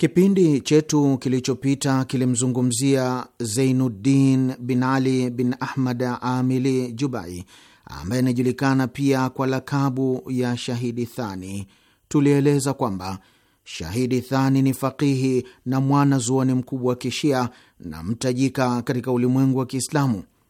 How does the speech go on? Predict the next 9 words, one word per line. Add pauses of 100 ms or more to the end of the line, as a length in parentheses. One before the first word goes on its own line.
(420)
ambaye
alizaliwa
tarehe
kumi
na
tatu
mfunguo
mosi
Shawal